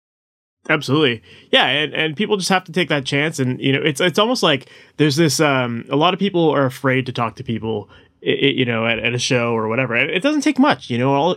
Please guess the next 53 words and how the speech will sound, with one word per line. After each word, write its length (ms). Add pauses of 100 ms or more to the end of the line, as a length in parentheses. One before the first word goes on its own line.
all 200
it 60
takes 180
to 60
start 220
a 40
conversation 540
is 160
just, 140
like, 100
"Great 220
show," 340
you 140
know? 120
Like, 200
that, 160
that's 160
all 100
it 80
takes 300
to, 160
to 340
get 140
into 100
a 60
conversation 580
with 140
someone 400
and 120
then, 300 (300)
you 100
know, 180
see 200
how 200
well 120
you 100
connect. 320
And, 240
i-, 40
i-, 440
you 120
know, 360
I, 340
I 40
think 160
a 20
lot 140
of 80
people 180
feel 220
like 160
it's 160
like, 260